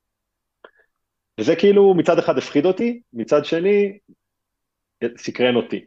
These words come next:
וריגש אותי. כי הניסיון שלי מכל מיני מדינות שאנשים מפחדים מהם,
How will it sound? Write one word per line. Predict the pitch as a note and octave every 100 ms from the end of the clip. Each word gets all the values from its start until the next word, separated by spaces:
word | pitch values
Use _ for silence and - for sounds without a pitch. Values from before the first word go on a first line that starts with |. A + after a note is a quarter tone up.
| -
וריגש | F#2+ F#2 B2 A2+ G#2+
אותי. | F2+ F2+ _ _ _ _ _ - - - - - _ _ _
כי | - G#2+ G#2 G#2 G#2 G#2 G#2 G#2+
הניסיון | A2+ - C3 F3+
שלי | F3 E3+ F3+
מכל | D#3 E3
מיני | E3 D#3+
מדינות | C#3+ C#3+ D#3+
שאנשים | - A#2+ D#3 E3
מפחדים | - A#2 B2 E3
מהם, | E3+ B2 A#2+ C#3+